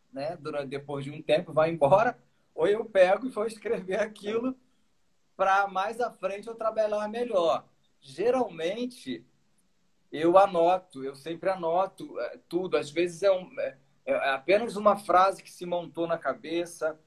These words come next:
às vezes é uma imagem que ficou na cabeça, um som. E aí eu, eu anoto, "Ah, isso, nossa, isso aqui me tocou, isso aqui me chamou a atenção,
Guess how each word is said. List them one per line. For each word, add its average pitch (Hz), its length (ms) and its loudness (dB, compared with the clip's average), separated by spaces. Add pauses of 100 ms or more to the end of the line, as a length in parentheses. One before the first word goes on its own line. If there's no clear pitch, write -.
às - 180 -8
vezes 190 220 0
é 196 60 6
uma 185 180 4
imagem 165 640 2
que - 160 -20
ficou 165 640 -4
na 139 120 -6
cabeça, 143 840 -4 (380)
um 165 220 -10
som. 160 640 4 (600)
E 151 160 8
aí 175 200 12
eu, 202 220 4
eu 196 160 2
anoto, 175 560 0
"Ah, 165 380 -2
isso, 170 340 -12 (180)
nossa, 170 500 -4
isso 170 160 -6
aqui 170 200 -8
me 180 120 -10
tocou, 175 880 0
isso 139 200 -8
aqui - 220 -6
me 170 80 -6
chamou 165 320 2
a 165 40 6
atenção, 165 800 2